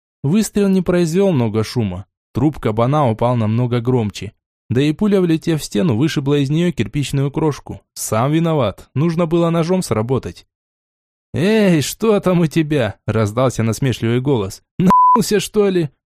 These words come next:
Вроде и смеётся человек, но напряжение в голосе присутствует. Да и шаги указывают на то, что кто-то спускается по лестнице. Где-то в глубине помещения зашипела рация. «Он здесь!» – услышал я голос Нюха. «Ну, мля,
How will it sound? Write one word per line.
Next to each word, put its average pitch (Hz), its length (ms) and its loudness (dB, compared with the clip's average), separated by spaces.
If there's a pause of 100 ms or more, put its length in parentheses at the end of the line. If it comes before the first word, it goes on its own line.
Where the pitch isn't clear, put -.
(200)
Вроде 120 360 0
и 120 80 2
смеётся 123 500 -2
человек, 110 480 -2
но 98 100 -4
напряжение 107 640 -2
в 92 60 -6
голосе 113 400 0
присутствует. 113 800 -6 (360)
Да 226 120 2
и 156 80 2
шаги 180 320 -2
указывают 151 640 0
на 151 140 -2
то, 180 160 -2
что 101 200 -6
кто-то 156 280 -4
спускается 117 640 -4
по 120 140 -2
лестнице. 131 540 -4 (100)
Где-то 120 380 0
в 107 60 -2
глубине 123 380 -2
помещения 120 640 -2
зашипела 123 580 -2
рация. 123 520 -4 (680)
«Он 135 280 0
здесь!» – 151 560 -2 (280)
услышал 131 480 0
я 120 160 2
голос 123 340 0
Нюха. 113 420 -2 (220)
«Ну, 214 280 0
мля, 190 380 0